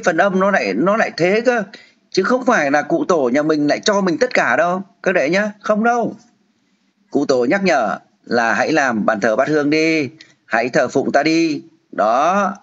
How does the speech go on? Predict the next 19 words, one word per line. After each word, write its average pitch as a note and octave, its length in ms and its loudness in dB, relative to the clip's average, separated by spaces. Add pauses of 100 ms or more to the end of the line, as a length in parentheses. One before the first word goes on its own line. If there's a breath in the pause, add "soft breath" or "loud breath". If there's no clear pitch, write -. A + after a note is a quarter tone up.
(300)
là G#2 200 0
khi G#3 240 0
mà F#3 120 2
mình D3 200 0
làm B2+ 200 0
được B2+ 240 0
thì A#2 100 0
lại E2+ 140 0
được, A2 280 -4
được A2+ 200 -2
tất E3+ 160 -2
cả. G2 260 -2 (680)
Nhưng F3+ 220 0
nếu F#3+ 220 0
mình G#3 240 0
mà C#3+ 100 2
lại A#2 120 0
không D#3+ 200 -2
biết G3 180 0